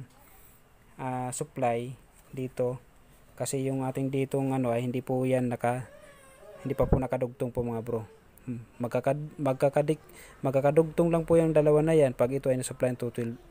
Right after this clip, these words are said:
twelve volts. So, maganda dito mga bro, walang positive, ah, walang ano po to.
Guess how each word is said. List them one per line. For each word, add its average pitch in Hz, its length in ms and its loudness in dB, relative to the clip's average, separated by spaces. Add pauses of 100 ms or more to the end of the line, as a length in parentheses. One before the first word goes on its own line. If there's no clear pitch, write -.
(140)
twelve 123 160 0
volts. 120 480 -4 (400)
So, - 80 -12
maganda 143 320 6
dito 151 240 4
mga 143 160 4
bro, 123 240 0
walang 127 240 2
positive, 123 560 0
ah, 135 160 6
walang 139 320 4
ano 135 160 -2
po 123 160 0
to. 127 240 0